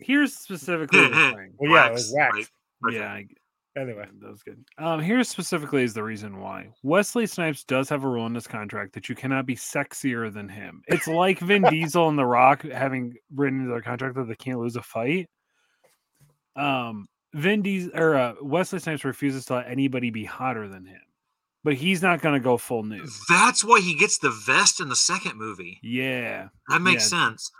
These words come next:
Speaker 1: Yep.
Speaker 2: Because that chick in the fucking latex suit, uh, the, the main vampire girl, is
Speaker 1: Yeah.
Speaker 2: smoking hot.
Speaker 3: True.
Speaker 1: That's true.
Speaker 3: Very true. True
Speaker 2: Uh,
Speaker 3: story.
Speaker 2: but anyways, back to this movie. Um, so that was the end of the movie.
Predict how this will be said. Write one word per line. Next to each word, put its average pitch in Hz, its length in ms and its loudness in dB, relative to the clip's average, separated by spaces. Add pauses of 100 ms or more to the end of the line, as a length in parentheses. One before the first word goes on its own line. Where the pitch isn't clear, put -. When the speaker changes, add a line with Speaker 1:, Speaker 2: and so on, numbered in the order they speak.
Speaker 1:
Yep. 120 80 -6
Speaker 2:
Because 175 220 6
that 190 180 6
chick 214 240 4
in 190 80 2
the 143 80 0
fucking 160 340 4
latex 147 440 2
suit, 185 360 0
uh, 123 380 6
the, 113 240 0
the 110 120 -8
main 147 580 0 (100)
vampire 143 380 4
girl, 170 320 4 (400)
is 123 180 4
Speaker 1:
Yeah. 117 80 4
Speaker 2:
smoking 123 320 4
hot. 101 280 4 (600)
Speaker 3:
True. 180 280 -6 (320)
Speaker 1:
That's 101 160 -14
true. 135 180 -10 (720)
Speaker 3:
Very 95 140 -20
true. 147 220 -14 (340)
True 101 140 -20
Speaker 2:
Uh, 190 80 10
Speaker 3:
story. 196 100 10
Speaker 2:
but 233 80 10
anyways, 175 240 8
back 226 220 6
to 175 80 -8
this 220 200 4
movie. 107 320 -6 (1300)
Um, 110 440 8 (840)
so - 140 2
that 196 120 10
was 160 120 6
the 208 100 4
end 277 120 2
of 196 60 -2
the 190 60 0
movie. 175 420 -4